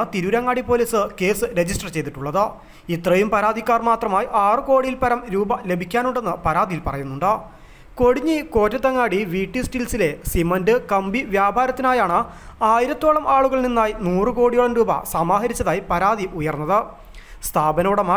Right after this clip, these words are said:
ടി ഹമീദ് ഹാജി രണ്ടായിരത്തി പത്തൊമ്പതിൽ മരിച്ചതിനെ തുടർന്ന് ബാധ്യതകൾ സഹോദരൻ ബഷീർ ഏറ്റെടുത്തിരുന്നു എന്നാണ് പരാതിക്കാർ പറയുന്നത്. പണം തിരികെ ആവശ്യപ്പെട്ട് നിക്ഷേപകർ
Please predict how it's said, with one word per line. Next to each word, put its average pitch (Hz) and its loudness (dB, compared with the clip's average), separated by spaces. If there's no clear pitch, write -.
ടി 220 -2
ഹമീദ് 196 -2
ഹാജി 196 0
രണ്ടായിരത്തി 226 -2
പത്തൊമ്പതിൽ 247 0
മരിച്ചതിനെ 226 -2
തുടർന്ന് 233 -2
ബാധ്യതകൾ 254 2
സഹോദരൻ 220 2
ബഷീർ 208 0
ഏറ്റെടുത്തിരുന്നു 233 -2
എന്നാണ് 208 2
പരാതിക്കാർ 180 -2
പറയുന്നത്. 151 -2
പണം 165 2
തിരികെ 185 2
ആവശ്യപ്പെട്ട് 214 0
നിക്ഷേപകർ 240 0